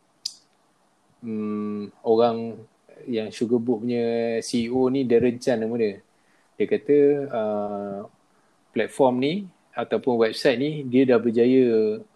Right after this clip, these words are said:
membantu ataupun menyumbang kepada,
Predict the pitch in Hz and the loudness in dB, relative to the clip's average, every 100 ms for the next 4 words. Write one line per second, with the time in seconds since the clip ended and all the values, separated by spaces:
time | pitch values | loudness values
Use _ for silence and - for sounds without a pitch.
0 | - 113 110 135 113 - 131 180 185 - | -6 -4 0 0 0 -6 -4 -4 -8 -12
1 | 110 - 113 120 117 117 117 127 143 135 | -10 -4 -4 -2 -4 -4 -2 0 0 -2
2 | - 117 110 139 | -2 0 2 0